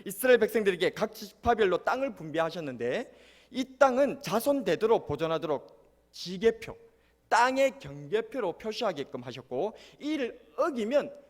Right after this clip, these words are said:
저주를 받도록 명령하셨어요. 신명기 이십칠 장 십칠 절인데요, 같이 한번 읽어볼까요? 시작. "그의 이웃의 경계표를 옮기는 자는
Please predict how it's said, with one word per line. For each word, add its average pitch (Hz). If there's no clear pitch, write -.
저주를 120
받도록 113
명령하셨어요. 98
신명기 185
이십칠 175
장 180
십칠 185
절인데요, 139
같이 131
한번 127
읽어볼까요? 127
시작. 120
"그의 170
이웃의 156
경계표를 143
옮기는 165
자는 127